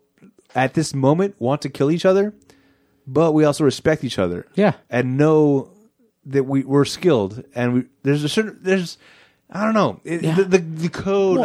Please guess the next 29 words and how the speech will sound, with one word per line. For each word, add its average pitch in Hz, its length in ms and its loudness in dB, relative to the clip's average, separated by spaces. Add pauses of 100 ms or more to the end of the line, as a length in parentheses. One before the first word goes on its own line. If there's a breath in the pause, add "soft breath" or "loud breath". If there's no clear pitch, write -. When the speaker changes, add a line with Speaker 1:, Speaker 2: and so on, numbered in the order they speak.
Speaker 2:
Well, - 80 2
Speaker 1:
love 175 200 -2
codes. 165 480 0
Speaker 2:
it's, 175 180 -2
it's 170 200 0
great. 175 380 -2
And 160 160 2
then 185 140 2
you 180 120 2
go 196 180 -2
to 202 180 -2
the 175 320 -2
end 113 460 -2
where 127 180 0
he 139 360 0 (540)
kills 247 260 0
the 135 80 -6
guy, 104 320 -6 (1120)
and 196 160 0
he 214 120 4
knows 160 600 2 (340)
he 123 180 -6
just 131 260 -2
killed 156 240 0
this 139 180 -2
guy 113 420 0
on 110 320 -2
Continental 92 460 -4
property. 85 400 -6